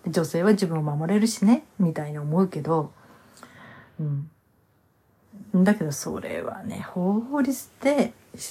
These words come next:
が入り込む分野じゃないって強く感じました。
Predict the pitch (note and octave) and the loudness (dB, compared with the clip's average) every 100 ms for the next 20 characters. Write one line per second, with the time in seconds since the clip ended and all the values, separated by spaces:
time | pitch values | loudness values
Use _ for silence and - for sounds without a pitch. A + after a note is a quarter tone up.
0 | - _ _ _ _ _ _ _ _ _ | -18 _ _ _ _ _ _ _ _ _
1 | - G#3+ G#3 G3 F#3+ G3+ F#3+ C#3+ E3+ D3+ | -2 2 4 4 4 6 6 4 -2 -2
2 | C#3+ C3+ C3 C3 _ _ _ _ _ _ | -4 -6 -8 -8 _ _ _ _ _ _
3 | _ - B3 - _ _ _ _ - - | _ 0 0 -2 _ _ _ _ -8 -6
4 | D3 - - D3 - - - | -6 -8 -12 -12 -12 -16 -18